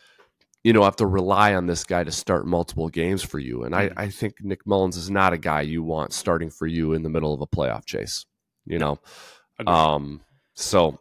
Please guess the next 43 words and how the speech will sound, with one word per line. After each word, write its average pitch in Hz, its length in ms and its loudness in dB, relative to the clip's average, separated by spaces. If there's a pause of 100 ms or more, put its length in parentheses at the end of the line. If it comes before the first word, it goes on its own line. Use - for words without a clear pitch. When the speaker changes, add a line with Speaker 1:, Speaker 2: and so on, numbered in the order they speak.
Speaker 1:
and 92 140 -2
that's 90 180 -2
just - 240 -8
who 87 200 -6
he 95 100 -2
is, 113 260 -4
but 110 240 0
this 110 160 -2
is 104 120 -4
where 104 140 2
the 95 80 -2
Vikings 85 420 -2
are. 95 240 0
And 78 120 -10 (260)
this - 180 -2
is 139 100 -2
part, - 300 2 (120)
part - 280 -2 (100)
of, 98 260 -2 (200)
Giles, 90 380 0
like, 85 200 -6
what 110 140 2
I 98 80 0
say 117 240 -2
to 113 80 -10
folks, - 400 -4
like, 90 160 -2 (360)
you 127 60 -6
know, 101 80 0
family 101 380 -2
members 95 320 -6
at 90 120 -4
Christmas 82 600 -6
or 76 220 -2 (600)
when 101 220 0
we 104 80 4
were 101 140 6
in 98 100 0
Vegas 95 480 0
talking 98 300 -2
to 95 60 -6
Vikings 87 420 -4
fans 80 440 -4